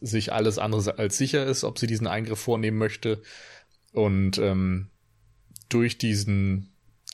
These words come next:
Eingriff, ja, das hab ich ehrlich gesagt auch nicht ganz, äh, verstanden, wie da die Zusammenhänge sind, aber irgendwie ist sie so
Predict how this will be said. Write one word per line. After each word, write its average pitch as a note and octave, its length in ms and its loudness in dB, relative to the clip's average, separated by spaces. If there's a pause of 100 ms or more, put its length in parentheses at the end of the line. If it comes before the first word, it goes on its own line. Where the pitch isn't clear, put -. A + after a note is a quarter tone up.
Eingriff, G2+ 760 -2 (500)
ja, G2 300 0
das F#2+ 300 0 (380)
hab B2+ 160 -2
ich G2+ 100 -10
ehrlich G#2 220 -2
gesagt G#2 260 0
auch A2 80 0
nicht G#2+ 160 -2
ganz, A2 400 -4
äh, - 120 -10 (500)
verstanden, A2+ 560 0
wie A2+ 80 -4
da A#2 160 4
die G#2+ 520 -4
Zusammenhänge A#2+ 600 0
sind, A2+ 320 0
aber F#2+ 400 -2 (840)
irgendwie A2+ 340 0
ist - 140 -2
sie A#2+ 80 0
so A2+ 560 0